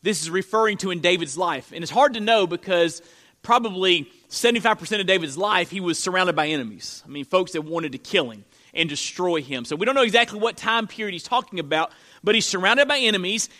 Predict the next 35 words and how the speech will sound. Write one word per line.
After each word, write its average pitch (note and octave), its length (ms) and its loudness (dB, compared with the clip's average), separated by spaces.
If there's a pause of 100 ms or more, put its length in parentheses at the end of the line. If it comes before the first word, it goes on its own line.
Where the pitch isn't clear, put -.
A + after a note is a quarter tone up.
(180)
and G3+ 400 4
he's, G3 420 0 (220)
he's F#3+ 240 -2
desperate, F#3 760 0 (180)
but G3 120 0
he G3 80 -2
sees A#3+ 240 0
that G#3 100 -2
God G3+ 200 4
has F#3+ 100 -6
protected F#3+ 680 -6
him. C#3+ 300 -6
He D3+ 80 -12
says, F3+ 260 0
"You've, G3+ 160 -2 (240)
you've F#3 120 -10
taken A#3+ 280 0
me B3 80 0
out A#3+ 160 4
of G#3+ 100 0
the G3 80 0
net. F3 200 2
They F#3 120 0
threw G#3 260 4
a, E3 100 2 (260)
cast A3+ 240 0
a E3 60 -8
net A3 200 2
for B3 140 -6
me, A#3 260 2
and F3+ 100 -4
you, F3 120 -8 (140)
you F3 160 -8
rescued G#3 420 0
me G3+ 320 -4